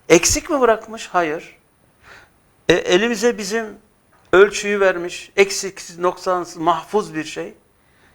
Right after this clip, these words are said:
Ben diyorum ki işte halis din bu. Dini Allah'a, e, şey yapın, tahsis edin diyor ya.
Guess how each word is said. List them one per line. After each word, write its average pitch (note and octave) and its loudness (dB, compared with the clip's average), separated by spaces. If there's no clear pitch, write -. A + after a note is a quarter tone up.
Ben A3 4
diyorum D4+ -2
ki B3+ -10
işte - -4
halis F#3+ 2
din B3 -4
bu. A#3 0
Dini G3+ 4
Allah'a, G#3 6
e, D3 -10
şey F3+ 0
yapın, F#3 4
tahsis F3 -2
edin G#3 0
diyor D#4 -2
ya. A2 -4